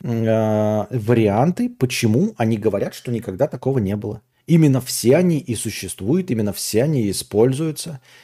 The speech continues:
И я думаю, и настаиваю на том, что в равных степенях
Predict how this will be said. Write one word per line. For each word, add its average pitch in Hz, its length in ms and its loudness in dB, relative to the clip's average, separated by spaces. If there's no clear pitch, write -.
И 120 80 -2
я 113 300 2
думаю, 156 400 2
и 107 140 -8
настаиваю 104 420 0
на 98 80 -2
том, 101 180 -2
что - 280 -4
в 104 140 -4
равных 180 420 2
степенях 92 640 -6